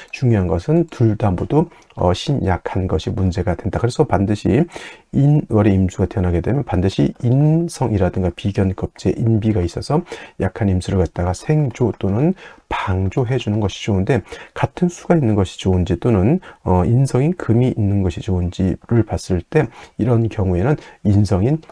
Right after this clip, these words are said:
금이 있는 것이 더욱더 좋다 이렇게 볼 수가 있습니다. 왜냐하면, 왜냐하면 예를 들면은 경금이라고 하는 인성을 얻게 되면은 이 경금은 수를 생각하는 금생수의 역할도 하지만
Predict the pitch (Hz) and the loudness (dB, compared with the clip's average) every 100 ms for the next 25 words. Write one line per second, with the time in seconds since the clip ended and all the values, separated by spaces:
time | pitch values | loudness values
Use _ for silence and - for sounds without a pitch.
0 | - - 110 120 143 120 - 113 104 90 | -10 -2 2 4 4 0 -2 2 4 4
1 | 82 117 - 92 - 101 - 98 - 110 | 2 0 -2 -4 -2 -8 -6 -10 -4 -2
2 | 98 - 95 107 - - - 117 - 131 | -2 -4 -6 -6 -10 -12 -2 -2 -2 -10
3 | - 120 - 82 110 120 113 104 117 - | -6 -4 0 2 4 4 4 2 0 -2
4 | 104 98 104 87 104 156 - - 98 107 | -2 0 0 0 -2 -2 -8 -4 2 2
5 | 120 - 90 127 170 - - - - 95 | 2 0 0 2 0 -4 -20 -14 2 4
6 | 98 98 151 147 - 98 92 104 120 101 | 4 4 4 4 2 2 4 2 2 0
7 | 98 107 117 87 - 90 - 104 87 98 | 2 0 0 -2 -2 -4 -2 -2 2 0
8 | 123 - - - 156 165 104 98 101 131 | -2 -6 -20 -2 -2 2 2 2 2 0
9 | - 160 165 151 117 92 82 - 110 110 | -2 2 2 2 0 0 -2 0 2 4
10 | 104 101 120 117 117 - 123 113 131 - | 2 0 -2 -2 -6 -6 -2 0 0 -2
11 | 85 - 92 82 87 135 - 127 | -8 -6 -4 -4 -2 -4 -2 -2